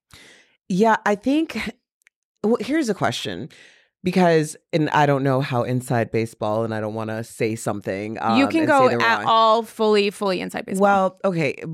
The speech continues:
Speaker 1: One thing that I find disheartening about BravoCon
Speaker 2: Okay.
Speaker 1: is the idea that Bravo creators are not represented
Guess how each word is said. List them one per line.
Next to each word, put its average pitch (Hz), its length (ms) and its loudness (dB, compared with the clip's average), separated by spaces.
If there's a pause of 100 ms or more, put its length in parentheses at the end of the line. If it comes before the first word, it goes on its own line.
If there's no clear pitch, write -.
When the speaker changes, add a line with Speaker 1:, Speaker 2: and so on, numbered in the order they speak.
(160)
Speaker 1:
One 220 260 0
thing 208 300 2
that 151 260 2
I 135 560 2
find 135 220 0
disheartening 117 680 -2
about 113 580 0
BravoCon 117 960 -4
Speaker 2:
Okay. 185 440 0
Speaker 1:
is 127 540 4
the 127 180 -4
idea 127 560 0
that 117 460 0 (500)
Bravo 135 480 2
creators 117 1200 0 (180)
are 131 140 2
not 120 240 2
represented 113 880 0